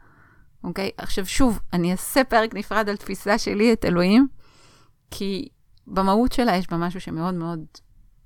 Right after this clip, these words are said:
באמת, הוא, הוא מאוד מחובר ל-, למהות של מה שאני תופסת כיהדות, כדת, כ-,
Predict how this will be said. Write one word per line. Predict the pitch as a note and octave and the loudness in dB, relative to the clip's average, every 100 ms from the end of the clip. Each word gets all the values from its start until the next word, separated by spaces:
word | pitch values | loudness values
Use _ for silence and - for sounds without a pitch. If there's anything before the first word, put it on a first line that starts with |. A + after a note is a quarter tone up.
| _ _ - | _ _ -14
באמת, | - E3 D#3+ - - | -4 -2 -2 -4 -14
הוא, | - E3+ | -10 -8
הוא | - E3+ | -6 -8
מאוד | - - A#3 | -2 6 6
מחובר | G#3 - E3 E3 F3+ F3 E3 | 6 0 0 4 6 4 0
ל-, | - - - | -8 -10 -8
למהות | E3 E3+ - - F#4+ - | -8 -6 -4 4 4 4
של | G#3 F3 | -2 -2
מה | F3+ | -2
שאני | - E3 | -2 -6
תופסת | D#3+ D#3+ - D#3+ D#3+ | -4 -2 0 -2 -6
כיהדות, | - - - D#3 D#3+ F#3 E3+ - | -8 -8 -2 -2 0 -2 -2 -6
כדת, | - E3 D#3 | -10 -6 -6
כ-, | - | -8